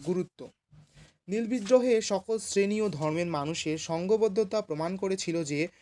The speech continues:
আহ, ঐক্যবদ্ধ আন্দোলনের সাফল্য এনে দিতে পারে।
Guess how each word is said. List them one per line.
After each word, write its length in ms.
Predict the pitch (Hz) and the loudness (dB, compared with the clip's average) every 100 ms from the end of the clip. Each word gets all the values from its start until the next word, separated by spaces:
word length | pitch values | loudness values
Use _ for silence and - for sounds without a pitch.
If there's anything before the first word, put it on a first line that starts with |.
| _ _ | _ _
আহ, 240 | - 147 135 - _ _ _ _ _ _ _ _ | -4 -2 -2 -6 _ _ _ _ _ _ _ _
ঐক্যবদ্ধ 500 | 185 226 285 311 302 | -2 0 0 0 0
আন্দোলনের 520 | 247 170 156 156 156 | -4 -2 0 0 -4
সাফল্য 520 | 156 - 151 - 240 247 | -6 -8 -10 -6 -4 -2
এনে 220 | 208 160 | -2 -4
দিতে 180 | 139 123 | -6 -10
পারে। 220 | 120 | -12